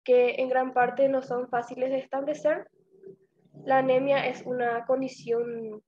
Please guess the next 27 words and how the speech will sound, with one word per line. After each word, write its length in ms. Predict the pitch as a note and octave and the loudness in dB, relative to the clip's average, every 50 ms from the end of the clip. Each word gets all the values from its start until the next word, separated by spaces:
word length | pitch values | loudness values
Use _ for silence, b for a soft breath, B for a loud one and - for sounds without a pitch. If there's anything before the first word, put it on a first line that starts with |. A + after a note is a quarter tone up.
| - - | -4 4
común, 520 | - B3+ A#3+ A#3 A#3 B3 C4+ D4 E4 G4+ A4 _ _ _ - | 6 6 6 6 2 0 2 2 -2 -4 -8 _ _ _ -8
especialmente 760 | C4 - - B3+ B3+ - B3+ A#3 A#3+ B3 B3 A#3+ A#3+ - B3 | -6 2 2 2 2 4 0 0 0 2 0 -2 0 0 0
en 120 | B3+ C4 | 0 0
mujeres 400 | B3+ B3 - B3 A#3+ B3 B3 - - | -2 -4 -4 -2 -2 -2 -4 -4 -2
jóvenes, 560 | - C#4 D4 C#4+ C#4 C#4 D4 D4+ D#4 D#4 - _ _ _ _ _ _ _ _ _ _ | 0 2 4 4 4 2 2 -2 -2 -4 -8 _ _ _ _ _ _ _ _ _ _
también 260 | - B3 B3 B3 B3+ | -2 0 4 6 6
en 80 | C4 C4 | 6 4
niños 360 | C4 C4 C#4 D#4 E4+ F4 - _ - | 2 -4 -4 -4 -6 -8 -10 _ -12
y 280 | C#4 D#4+ E4+ F4 - _ _ _ - | -8 -8 -8 -10 -12 _ _ _ -6
como 800 | - C4+ C4+ C4+ C4 C4 C4 B3+ B3 B3 A#3+ A#3 A3+ A3+ A3+ - _ _ _ _ _ _ _ _ _ _ | -4 -2 0 2 2 2 2 0 0 -2 -4 -4 -6 -10 -12 -14 _ _ _ _ _ _ _ _ _ _
también 420 | - C4 C#4 C#4 B3+ B3 B3 B3+ B3+ | -2 0 0 0 2 0 0 0 2
en 140 | C4+ C4+ C4 | 0 0 0
la 100 | B3+ B3+ | 2 0
población 560 | B3+ B3+ C4 C4 C4 - - A#3 A3 A3+ - | 0 0 -2 -2 -4 -4 -4 -4 -4 -4 -4
anciana. 640 | - A#3+ A#3+ A#3 - _ - - - - - - _ _ _ _ _ _ _ _ _ _ _ _ _ _ _ _ | -4 -4 -4 -6 -8 _ -12 -10 -10 -10 -10 -14 _ _ _ _ _ _ _ _ _ _ _ _ _ _ _ _
Su 100 | - C4+ | 0 4
definición 560 | C#4 C#4 C4+ D4 C#4+ C#4 C4+ - C4 C4 C4+ | 4 4 4 4 -4 -4 -2 2 4 4 4
siempre 320 | C4+ C#4 C4+ C4 C4 C4 B3+ | 6 4 2 2 4 2 2
ha 60 | B3+ | 2
sido 260 | B3+ C4 B3 A#3+ A#3+ | 2 0 0 2 4
de 80 | B3 B3 | 4 2
gran 220 | A#3+ A#3+ A#3 A#3 | 2 2 0 0
importancia 640 | B3 B3 - B3+ B3 - - A#3 A3+ A3+ - B3+ - | 0 0 0 0 -2 0 -2 -2 -2 -2 -2 -2 -2
epidemiológica 880 | - A#3+ C4 B3 B3 B3+ B3+ A#3+ A#3 A#3 B3+ C4 C#4 C#4+ C#4+ - C4+ B3 | -2 -2 -2 -2 0 2 2 0 2 2 0 -2 -2 -8 -8 -6 -8 -2
para 180 | - B3+ B3 A#3+ | 0 0 2 2
la 140 | A#3+ A#3+ | 0 0
salud 360 | A#3 - B3+ A3+ A3+ A3+ A3+ | -2 -2 -4 -4 -2 -4 -6